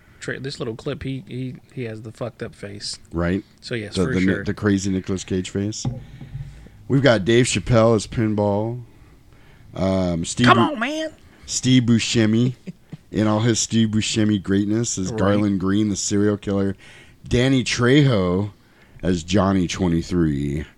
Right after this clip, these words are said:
Speaker 2: Um, John Cusack, of course, as Vince Larkin.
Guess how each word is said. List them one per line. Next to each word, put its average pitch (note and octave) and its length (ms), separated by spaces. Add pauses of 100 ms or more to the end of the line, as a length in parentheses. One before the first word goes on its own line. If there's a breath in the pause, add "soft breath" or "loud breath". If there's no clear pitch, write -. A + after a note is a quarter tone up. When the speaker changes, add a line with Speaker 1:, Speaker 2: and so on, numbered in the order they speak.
(880 soft breath)
Speaker 2:
Um, G2+ 440
John G#2 300
Cusack, G2 520
of E2 120
course, E2 380
as D#2+ 120
Vince D#2 260
Larkin. D#2 420